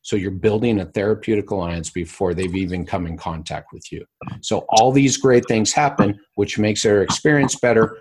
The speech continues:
which makes your services better, which makes your facility better,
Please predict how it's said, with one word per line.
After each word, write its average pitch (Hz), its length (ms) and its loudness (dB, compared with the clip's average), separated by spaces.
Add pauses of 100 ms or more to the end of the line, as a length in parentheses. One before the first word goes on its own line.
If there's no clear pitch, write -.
(140)
which 101 240 -2
makes 104 260 -2
your 87 100 -2
services 127 640 2
better, 107 380 0 (180)
which 98 220 -4
makes 98 240 0
your 95 80 2
facility 123 560 2
better, 110 440 2